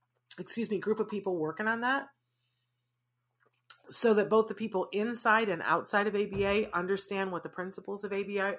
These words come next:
uh, A B A are. And I know I talk about this way too much, but it's important to me because, um, of this, teaching versus changing. When, when we talk about,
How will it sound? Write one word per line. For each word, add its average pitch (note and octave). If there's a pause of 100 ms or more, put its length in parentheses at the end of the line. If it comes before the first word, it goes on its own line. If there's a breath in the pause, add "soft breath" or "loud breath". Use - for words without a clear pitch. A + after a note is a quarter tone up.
uh, - (320)
A G3
B F#3+
A -
are. F#3
And E3
I D#3+
know E3
I E3
talk F3
about D#3+
this -
way E3
too E3
much, E3+ (560 soft breath)
but G3
it's F#3
important G3
to E3
me D3
because, D#3+ (140)
um, D3+ (420)
of D3
this, -
teaching F#3+
versus D3+
changing. C#3 (520 loud breath)
When, G3
when F#3+
we A#3
talk G#3+
about, D#3+